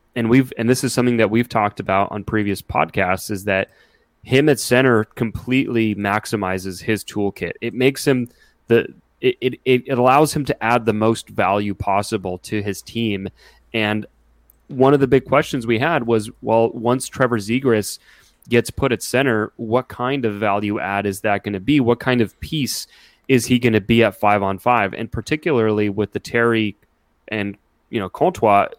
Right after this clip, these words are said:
with Terry and Comtois at his wing, we saw that we know what we're gonna get from Comtois. He's a finisher.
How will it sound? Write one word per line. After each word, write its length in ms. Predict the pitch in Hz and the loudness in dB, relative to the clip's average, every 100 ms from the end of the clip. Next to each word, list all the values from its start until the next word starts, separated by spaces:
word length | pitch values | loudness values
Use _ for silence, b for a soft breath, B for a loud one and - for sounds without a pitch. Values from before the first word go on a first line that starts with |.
| _ | _
with 140 | 123 - | -6 2
Terry 140 | 131 | 2
and 100 | 123 | 2
Comtois 400 | 143 156 123 98 | 0 0 2 2
at 60 | 98 | 0
his 200 | 110 95 | -4 -4
wing, 400 | 120 160 104 95 b b b b b - | -4 -2 -4 -10 b b b b b -2
we 160 | 123 | 0
saw 360 | 123 - 123 127 | 0 2 2 4
that 320 | 117 104 - | 2 2 0
we 140 | - 117 | -2 2
know 160 | 120 160 | 4 4
what 120 | 165 | 4
we're 140 | 143 | 2
gonna 140 | 127 120 | 2 0
get 180 | 110 | -2
from 140 | - 104 | -4 -8
Comtois. 420 | 104 98 - 92 | -6 -6 -4 -2
He's 180 | 107 110 | -2 -4
a 60 | |
finisher. 540 | 120 117 107 - 104 | -2 0 -2 -2 -2